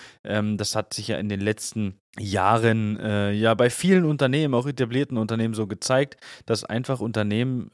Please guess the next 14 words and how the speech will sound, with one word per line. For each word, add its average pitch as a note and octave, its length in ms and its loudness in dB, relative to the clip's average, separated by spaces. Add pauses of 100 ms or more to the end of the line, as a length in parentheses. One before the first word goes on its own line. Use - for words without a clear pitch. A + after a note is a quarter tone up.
(120)
ja, B2+ 220 0
die G#2+ 400 -2 (420)
immer B2+ 460 2
bei A#2 100 -2
ihren A2+ 320 -2
alten, A#2+ 560 -2 (400)
äh, A2+ 240 -2
Gewohnheiten A#2 720 4
geblieben G#2+ 380 0
sind, A#2 300 -2
dann A2 140 -2
einfach A#2 440 -4
nicht B2+ 360 -6
mehr A#2+ 320 4